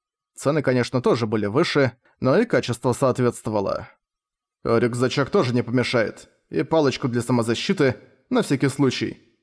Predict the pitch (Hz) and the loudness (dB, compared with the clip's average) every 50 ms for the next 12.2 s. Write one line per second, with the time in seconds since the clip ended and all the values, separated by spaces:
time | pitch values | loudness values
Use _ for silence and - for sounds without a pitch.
0 | - - - 113 117 - - - 156 165 147 - - - - _ _ _ _ _ | -8 -2 0 0 2 0 0 2 4 4 4 2 0 -4 -20 _ _ _ _ _
1 | _ _ - - 113 117 113 113 117 131 131 - 220 180 139 - 175 185 175 156 | _ _ -12 -8 -2 -2 0 2 2 0 2 2 2 2 2 2 2 2 4 4
2 | 143 127 - - _ _ - 127 117 117 110 113 123 156 196 156 147 135 135 131 | 2 2 0 -4 _ _ -4 -2 -2 -2 -2 -2 0 0 2 4 4 4 4 4
3 | 123 120 147 160 - - 143 127 131 127 127 120 117 - - 110 - - - - | 4 4 2 0 2 2 2 4 4 4 4 4 2 2 0 -4 -4 -6 -6 -2
4 | 123 101 - - - - _ _ _ _ _ _ _ _ _ _ _ _ _ - | -2 -2 -2 -4 -10 -18 _ _ _ _ _ _ _ _ _ _ _ _ _ -2
5 | 147 123 113 117 107 104 131 143 165 156 - - - _ _ _ _ _ _ _ | 0 0 0 -2 -4 -2 0 0 0 0 -2 -6 -20 _ _ _ _ _ _ _
6 | _ _ _ - 180 226 285 285 226 220 208 165 139 127 113 101 113 131 - - | _ _ _ 0 2 2 4 4 2 2 4 4 4 4 2 2 0 -6 -12 -18
7 | _ _ _ - 330 302 208 156 135 123 120 - 127 117 113 117 - - _ _ | _ _ _ 2 2 4 6 4 4 4 2 2 0 0 0 -2 -6 -12 _ _
8 | _ - 147 135 - 151 147 156 147 - 180 151 143 220 240 175 120 104 - - | _ -4 -4 0 0 2 2 2 0 0 -2 -2 0 0 2 2 0 -2 -4 -8
9 | - _ _ _ _ _ - 135 131 127 120 123 185 247 - 285 165 101 98 - | -14 _ _ _ _ _ 0 2 2 2 2 2 0 2 2 2 0 0 -2 -8
10 | - _ _ _ _ _ _ _ _ - - 110 110 110 113 107 - 120 113 123 | -16 _ _ _ _ _ _ _ _ -6 -2 0 0 0 0 -2 0 0 0 0
11 | 139 - - 214 196 196 220 - - 135 123 123 123 117 120 123 110 92 71 - | 0 2 0 0 2 2 0 2 2 2 2 2 2 2 2 0 0 0 -2 -6
12 | - - - - | -8 -12 -14 -16